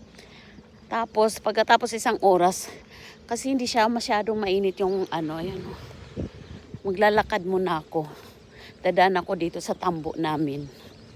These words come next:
Ngayon ay Monday, April twenty-one. May pasok pa ako mamaya. Dada-,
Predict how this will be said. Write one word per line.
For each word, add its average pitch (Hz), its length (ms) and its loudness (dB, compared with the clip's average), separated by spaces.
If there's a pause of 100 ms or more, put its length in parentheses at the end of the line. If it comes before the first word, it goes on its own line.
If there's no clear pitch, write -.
(640)
Ngayon 233 640 6
ay 262 240 8
Monday, 214 960 4 (320)
April 208 480 -6
twenty-one. 208 800 0 (1400)
May 185 80 -2
pasok 185 480 2
pa 180 160 -2
ako 180 240 -6
mamaya. 156 400 -4 (1500)
Dada-, 185 400 -2